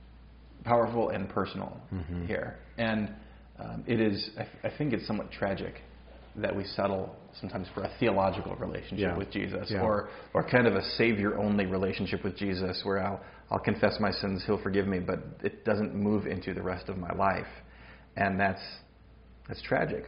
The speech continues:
Speaker 1: We are missing out immensely.
Speaker 2: I, I get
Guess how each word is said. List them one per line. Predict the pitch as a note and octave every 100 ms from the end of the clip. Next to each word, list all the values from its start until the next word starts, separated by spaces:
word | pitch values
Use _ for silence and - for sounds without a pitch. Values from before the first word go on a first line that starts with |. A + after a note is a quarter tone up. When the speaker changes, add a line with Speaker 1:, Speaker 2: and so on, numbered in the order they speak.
| - A2
Speaker 1:
We | A#2+
are | G#2+
missing | G2+ G#2 B2+ C3 C3 A2+
out | G2 - - -
immensely. | G2+ G2 G2 F#2+ - - - - -
Speaker 2:
I, | A#2+ A#2 - A#2
I | A#2
get | A2+ A2+ -